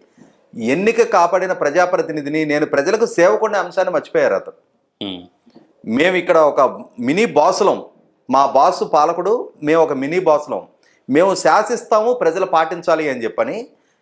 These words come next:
Speaker 1: ఈ పదవి దక్కిన కాలంలో మేమే రాజులం, ఇక మా ఆదేశాలు అందరూ పాటించాల్సిందే అని చెప్పని అతను చెలరేగిపోయిన తీరు.
Speaker 2: Hmm.
Speaker 1: మీడియా ముఖంగా మహిళను కూడా చూడకుండా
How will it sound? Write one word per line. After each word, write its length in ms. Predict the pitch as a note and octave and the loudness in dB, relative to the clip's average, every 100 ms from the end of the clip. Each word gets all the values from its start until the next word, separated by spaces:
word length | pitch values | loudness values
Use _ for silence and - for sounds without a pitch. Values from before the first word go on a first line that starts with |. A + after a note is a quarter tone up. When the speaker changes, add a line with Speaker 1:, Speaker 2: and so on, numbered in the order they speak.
| - | -12
Speaker 1:
ఈ 220 | D3 F3 G#3 | -4 -2 0
పదవి 480 | - D#3+ G#3+ B3 D3 | 0 0 0 -2 0
దక్కిన 480 | D3+ - A#3 A#3 | -2 0 0 0
కాలంలో 800 | G#3+ F#3 F#3 G3+ G3 D#3+ C#3+ D#3+ - _ - | 0 0 2 0 0 0 0 -4 -10 _ -14
మేమే 560 | C3 C#3 D#3+ G#3+ A#3 | -8 -2 0 2 2
రాజులం, 400 | A#3 F3+ F3 F3 | 4 4 2 -2
ఇక 160 | C#3 G2+ F2+ - _ _ _ _ _ _ _ | -6 -6 -8 -12 _ _ _ _ _ _ _
మా 100 | A#2 | 0
ఆదేశాలు 520 | C#3+ D#3 F3+ G#3+ A3+ | 2 4 2 2 0
అందరూ 180 | F#3 F3+ | -2 -4
పాటించాల్సిందే 760 | F#3 D#3 D#3 F3 E3+ D#3+ D#3 C3 | -2 -2 -2 -6 -6 -6 -8 -6
అని 120 | A#2 | -6
చెప్పని 260 | G#2+ B2 | -6 -4
అతను 280 | B2+ C3 B2+ - | -4 -6 -8 -4
చెలరేగిపోయిన 540 | B2+ D3 E3+ - C3+ | -4 -4 -4 -4 -6
తీరు. 240 | G#2+ G#2 F2 | -6 -8 -8
Speaker 2:
Hmm. 800 | - _ _ _ _ _ G2 G#2+ | -12 _ _ _ _ _ -6 0
Speaker 1:
మీడియా 300 | D#3 G#3 A3+ | 2 4 2
ముఖంగా 640 | F#3+ - B2 A#2+ F3 D4 - - | 0 -4 -4 -2 -2 -4 -14 -14
మహిళను 580 | A2 A2 D3 A3 A3 G#3+ | -4 0 0 2 0 2
కూడా 160 | G#3 F#3 | 0 2
చూడకుండా 400 | F3 - B2+ F#2 | -2 -2 -4 -4